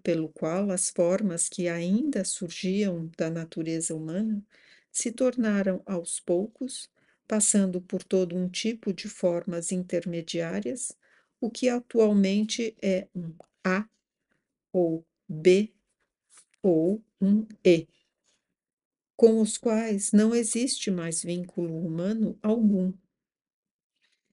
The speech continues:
A criança, cujas inclinações revelam em muitos sentidos o que épocas culturais remotas desenvolveram, pede um vínculo humano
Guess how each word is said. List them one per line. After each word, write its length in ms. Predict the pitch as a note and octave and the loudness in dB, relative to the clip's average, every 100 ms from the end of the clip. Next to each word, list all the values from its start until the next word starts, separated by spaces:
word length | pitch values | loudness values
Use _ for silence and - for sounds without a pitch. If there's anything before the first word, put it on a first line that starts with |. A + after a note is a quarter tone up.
| _ _ _ _ - | _ _ _ _ -8
A 120 | F3 | -6
criança, 760 | - F#3 D#3+ E3+ F#3 - E3+ - | 0 4 4 4 2 0 -2 -6
cujas 640 | - A3+ A#3 A3 F3 E3+ F3+ | -4 -2 0 0 -2 -2 -4
inclinações 960 | F3 F3+ F3 E3 D#3+ - F3+ F3 E3+ | -4 -2 -2 -2 -4 -2 -2 -2 -4
revelam 680 | - G3+ F#3+ G3+ G3+ G3 F#3 | 0 0 2 2 4 2 2
em 120 | F#3 | 2
muitos 540 | G3 A3 A#3 A3 G3+ - | 2 2 2 -2 -4 -2
sentidos 880 | E3+ E3 - F#3+ F#3 F3+ - - _ _ _ _ A3 | -2 -2 -2 -4 -6 -10 -10 -14 _ _ _ _ -4
o 80 | |
que 240 | G#3 A3+ A#3 | 0 2 2
épocas 680 | A#3+ A#3+ G#3+ G#3+ G#3 G3+ - | 2 -2 -4 -2 -2 -2 0
culturais 760 | G#3+ G3+ - F#3+ F#3+ G3 - | -2 -2 0 2 2 2 0
remotas 720 | F#3 F3 F3 G3 A3 F3+ F3 | 0 0 0 0 0 -2 -4
desenvolveram, 1080 | F3 E3 E3+ E3+ E3 D#3 E3 F#3 G#3+ F#3 G3 - _ _ _ _ _ _ - | -2 -2 -2 -4 -6 -6 -2 0 0 -2 -8 -10 _ _ _ _ _ _ 0
pede 320 | A#3 A#3+ A3+ | 4 4 6
um 180 | C#4 D4+ | 6 6
vínculo 680 | G3 G#3 B3+ C4+ G#3+ F3+ E3+ | 6 6 6 2 0 0 0
humano 580 | E3+ F#3 G#3 E3+ F3 | 0 2 2 2 -2